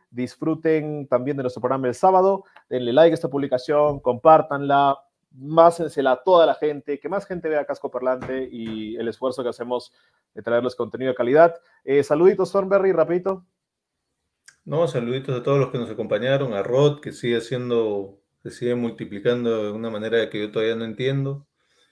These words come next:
Speaker 2: Así que todo mi respeto para él. Y bueno, y un saludo a tus papás que, bueno, lamentablemente te tienen, te están teniendo que soportar esta vez, ¿no?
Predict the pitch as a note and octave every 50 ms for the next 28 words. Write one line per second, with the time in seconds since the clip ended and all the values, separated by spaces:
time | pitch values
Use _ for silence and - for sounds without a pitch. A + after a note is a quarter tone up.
0 | _ _ _ _ _ - F#2 - - G#2 - - G#2 G2 F#2+ F2+ F2+ - B2 A#2+
1 | A#2 A2+ G#2 G2+ F#2+ - - A#2+ - A#2+ G#2 G#2+ G2+ G2+ G2+ B2 C#3+ D#3 D#3+ D#3+
2 | - _ _ _ _ _ _ _ _ _ G3 B2 A2+ B2+ F3+ G#3 F3 B2 A2 G#2+
3 | G#2 G#2 - _ _ _ _ _ _ D3 C#3 C#3 D3+ C#3 C#3 D3+ D3+ D3 D3 -
4 | - A#2+ A2 - C#3+ D3 D3 C#3+ - - B2 G#2+ G#2 G2+ G#2+ C3+ C3 A#2+ B2 -
5 | _ - G#2 G2+ G2+ G2+ A#2+ A#2+ A#2 A#2 A#2+ A#2+ A#2+ B2 - G#2+ G2+ - A#2+ A#2+
6 | A#2 - - - C3+ A#2+ A#2+ A#2+ A#2 A#2+ A#2 A#2 - A#2+ G2+ - G2+ F#2+ - A#2
7 | A2 G#2+ G#2 - - G#2+ F#2+ F#2 - _ C3+ C#3 C#3+